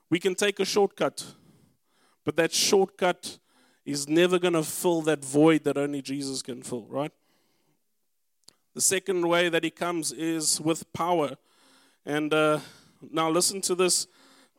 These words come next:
Yeah, Jesus is still weak. And he's still, he's still hungry. And what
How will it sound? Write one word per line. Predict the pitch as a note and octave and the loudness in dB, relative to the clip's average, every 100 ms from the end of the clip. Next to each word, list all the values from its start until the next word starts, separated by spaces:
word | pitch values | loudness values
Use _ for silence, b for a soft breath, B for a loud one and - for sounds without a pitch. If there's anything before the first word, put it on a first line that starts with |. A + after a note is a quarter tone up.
| _ | _
Yeah, | C#3+ F3 F#3+ | -2 0 0
Jesus | - F#3 G3+ G3 | 0 -2 -2 -4
is | F3+ - | -2 0
still | - G3 | 2 2
weak. | E3+ F3 - - - _ _ _ _ _ _ _ _ _ _ | 2 0 -2 -18 -18 _ _ _ _ _ _ _ _ _ _
And | D3 E3 | -2 0
he's | E3+ | 0
still, | - G3 F#3+ F#3 F#3 B B B B B B _ _ - | 0 0 2 0 -2 B B B B B B _ _ -8
he's | F#3+ | -2
still | - A3 G3 | 0 2 0
hungry. | E3+ F3+ D3 C#3 - _ b b b b b | 0 -2 -4 -8 -12 _ b b b b b
And | C#3+ D#3 | -4 -2
what | D#3 - - | -2 -2 -6